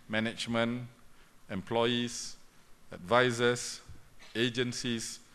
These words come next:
stakeholders, and numerous others for all their contributions. It has truly been an amazing team effort. The program would not have been possible without each and every one of you.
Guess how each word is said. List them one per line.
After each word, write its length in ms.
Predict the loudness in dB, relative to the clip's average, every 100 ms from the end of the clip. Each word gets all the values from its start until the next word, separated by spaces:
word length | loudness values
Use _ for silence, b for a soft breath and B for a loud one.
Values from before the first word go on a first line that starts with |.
| b b -14
stakeholders, 920 | -10 0 0 2 0 4 6 4 2
and 120 | 0
numerous 460 | 0 2 4 2 2
others 360 | 2 4 4 4
for 380 | 0 0 0 -2
all 240 | 2 6 6
their 140 | 2
contributions. 840 | -2 -6 -6 -6 -6 -6 -6 -8 -14 b b b b b -8
It 180 | -6 0
has 220 | 0 0
truly 720 | -6 -4 0 2 2 2 -2
been 260 | -2 0
an 140 | 2 0
amazing 720 | 0 0 0 0 -2 -4 -10 -14 -20 -8
team 260 | 0 0 0 -2
effort. 380 | 0 2 2 0 -14 -20 b b b b b b -6
The 80 |
program 760 | -4 2 2 6 6 6 2 -6 -12 -18 -20 -20 -12
would 220 | -8 -4
not 260 | 2 4 4
have 160 | 2 -2
been 140 | -4
possible 640 | -2 -2 -2 -2 0 0
without 340 | -2 -4 -4 -6 -8
each 360 | -8 -6 -10 -10 -10
and 160 | -10 -6
every 260 | -6 -4
one 300 | -2 -2 -2 -6
of 100 | -10
you. 180 | -10